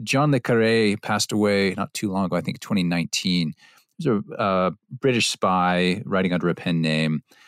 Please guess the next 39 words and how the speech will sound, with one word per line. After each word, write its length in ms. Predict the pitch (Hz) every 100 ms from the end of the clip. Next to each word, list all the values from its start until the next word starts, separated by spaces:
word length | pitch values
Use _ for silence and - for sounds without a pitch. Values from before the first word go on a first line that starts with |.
| - _
uh, 140 | 98 90
started 320 | - 110 95
writing 500 | 92 92 92 87 - _ _ _
post-World 480 | - 95 - 101 92
War 200 | 92 82
Two, 320 | - 98 87
kind 180 | - 90
of 140 | 82 - -
when 180 | 104 92
the 80 |
Cold 300 | - 101 92
War 100 | 90
was 160 | 80 82
really 220 | 87 82
heating 300 | - 87 85
up. 120 | 85 - _ - _
So 160 | - 120
his 100 | 113
first 300 | - 180 -
novel 260 | 113 110 104
is 100 | -
called 280 | - 90
The 80 | 82
Spy 360 | - - 92 101
Who 100 | 101
Came 200 | - 95
In 100 | 90
From 160 | 101
the 80 | 85
Cold. 400 | - 95 90 120 _ _ _ _ _ _ _ 113
And 400 | 107 101 98 -
I 120 | 110
listened 200 | 135 143
to 60 | 120
the 100 | 98
audiobook, 640 | 104 104 92 101 - - _ _
uh, 140 | - 110
through 160 | - 104
Amazon. 580 | 101 92 90 87 92